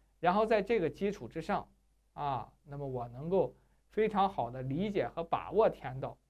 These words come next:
那么按照天道去做事啊，那么实际上什么？实际上就是一个学习和落实的过程。所以这个地方需要大家注意的是，周易和占筮的关系我们之前介绍了，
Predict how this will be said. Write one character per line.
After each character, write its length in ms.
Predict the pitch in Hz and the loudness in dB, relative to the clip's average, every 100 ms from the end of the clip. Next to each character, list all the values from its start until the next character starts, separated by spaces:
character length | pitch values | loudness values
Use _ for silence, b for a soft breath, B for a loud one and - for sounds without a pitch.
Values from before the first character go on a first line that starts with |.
| _ _ | _ _
那 120 | 156 | -6
么 100 | 160 | -6
按 300 | - 254 226 | 4 6 8
照 140 | 175 135 | 6 2
天 280 | - 175 185 | 0 -2 2
道 140 | 170 | 0
去 160 | - 165 | -2 -6
做 240 | 226 165 | 0 0
事 300 | - 233 190 - _ _ _ _ _ _ | 0 -6 -6 -10 _ _ _ _ _ _
啊， 480 | 190 202 208 180 123 b b b - | 2 6 8 6 2 b b b -4
那 120 | 190 | 0
么 80 | 185 | 0
实 180 | - | -2
际 60 | 170 | -2
上 180 | 180 135 | 0 -2
什 60 | 127 | -8
么？ 160 | 117 - _ | -16 -18 _
实 60 | 151 | -6
际 40 | |
上 160 | 160 156 | -6 -6
就 80 | |
是 100 | 147 | -10
一 60 | 127 | -8
个 120 | 143 | -8
学 300 | 127 - 160 | -10 -4 -4
习 180 | 160 127 | -2 -10
和 140 | 135 | -8
落 300 | 156 220 196 | -4 -2 -2
实 220 | - - - | -4 -16 -20
的 80 | 107 | -20
过 180 | - - | -20 -20
程。 100 | _ _ _ _ _ _ _ _ _ | _ _ _ _ _ _ _ _ _
所 80 | 233 | 4
以 60 | 226 | 6
这 140 | 240 | 6
个 100 | 202 | 4
地 60 | 180 | 2
方 160 | 143 | -4
需 100 | - | 0
要 120 | 160 | 0
大 100 | 151 | 0
家 200 | 139 156 | -2 -4
注 160 | 196 190 | -4 -8
意 80 | 160 | -8
的 80 | - | -12
是， 160 | - | -14
周 280 | 117 233 302 | 0 4 6
易 120 | 294 | 4
和 160 | - 180 | 4 0
占 320 | 180 202 214 | 0 0 -2
筮 200 | 214 190 | -2 -2
的 80 | 127 | -2
关 420 | 160 165 202 233 | 0 0 0 -2
系 180 | 233 120 | -6 -6
我 120 | 107 | -6
们 100 | 120 | -10
之 100 | 135 | -10
前 200 | 139 151 | -10 -6
介 240 | - 175 | -2 -2
绍 120 | 135 | -2
了， 100 | - | -12